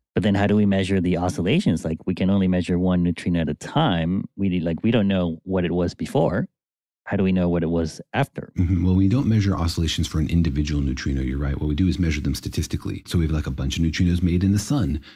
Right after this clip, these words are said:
Speaker 2: and we know those are all electron neutrinos 'cause the sun has electrons in it and not muons and taus.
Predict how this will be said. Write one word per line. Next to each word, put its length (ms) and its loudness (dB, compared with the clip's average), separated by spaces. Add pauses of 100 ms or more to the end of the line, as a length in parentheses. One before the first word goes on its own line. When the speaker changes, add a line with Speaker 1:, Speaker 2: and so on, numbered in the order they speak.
Speaker 2:
and 100 -2
we 80 4
know 160 4
those 220 2
are 100 0
all 320 0
electron 420 -2
neutrinos 500 0
'cause 140 -8
the 60 -4
sun 220 -4
has 180 -4
electrons 500 -6
in 100 -2
it 140 -4
and 80 -4
not 160 -4
muons 460 0
and 140 -4
taus. 500 -2